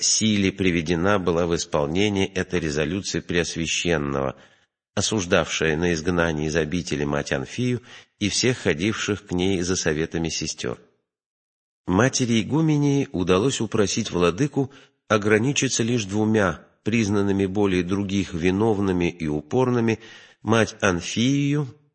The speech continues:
и девицу из дворян Марию Николаевну Сомовую, которые посему и высланы были из обители. Прочие же остались в сильном подозрении и под надзором. Между тем,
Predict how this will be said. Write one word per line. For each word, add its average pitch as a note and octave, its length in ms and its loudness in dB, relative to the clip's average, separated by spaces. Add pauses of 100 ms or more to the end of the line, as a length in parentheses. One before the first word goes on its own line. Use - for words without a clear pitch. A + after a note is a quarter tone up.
и A#2 120 0
девицу A#2 540 0
из G#2+ 220 0
дворян G#2 500 2
Марию A2 480 2
Николаевну A2 840 2 (120)
Сомовую, F2 760 0 (520)
которые G#2 520 2
посему G#2+ 520 0
и G#2+ 240 -2
высланы G2 600 2
были F2+ 280 0
из E2+ 140 0
обители. D2+ 560 -2 (920)
Прочие D#3 440 2
же C#3+ 200 2
остались B2 760 -2
в - 80 -6
сильном G#2 400 2
подозрении F#2 920 0
и G#2+ 220 -4
под G#2+ 220 -4
надзором. D#2 760 -2 (960)
Между F#2+ 380 0
тем, C3+ 340 2